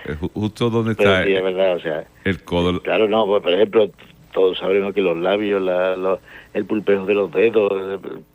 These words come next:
Speaker 2: toda esa zona, pues son muy sensibles. Tú imagínate la córnea, que simplemente con rozarlo un poquito, la,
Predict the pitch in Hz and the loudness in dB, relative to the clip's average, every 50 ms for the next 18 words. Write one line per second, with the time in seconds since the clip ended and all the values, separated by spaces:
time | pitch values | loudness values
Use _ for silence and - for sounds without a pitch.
0 | _ - 95 95 98 95 - - 87 - - 82 90 92 101 110 - - - - | _ -4 -2 -2 -2 -2 -4 -8 -12 -8 -4 -4 -4 -2 -4 -6 -8 -10 -20 -20
1 | - - - _ _ - - - - 220 110 - 107 113 110 - - 85 85 85 | -20 -20 -20 _ _ -2 -2 0 0 -2 -4 -2 -4 -4 -4 -4 -6 -10 -10 -12
2 | - - 123 131 127 104 87 - 87 92 95 92 95 90 95 98 98 - - 110 | -8 -6 -4 0 0 0 0 0 -2 -2 -2 -4 -4 -6 -4 -4 -4 -2 -2 -2
3 | 110 101 - 92 110 123 135 120 82 82 82 80 85 98 92 92 92 98 101 107 | -2 -2 -2 -2 -4 -2 -2 -4 -4 -4 -4 -6 -8 -8 -6 -4 -4 -4 -6 -6
4 | - 117 113 107 104 - - - - - 90 90 98 107 101 92 95 92 98 98 | -6 -6 -6 -4 -6 -4 -6 -8 -4 -2 -2 0 0 -2 -2 -2 -4 -4 -4 -4
5 | - 117 113 - _ - - - - - - - _ 101 104 101 | -4 -4 -6 -6 _ -20 -20 -20 -20 -20 -20 -16 _ -2 0 0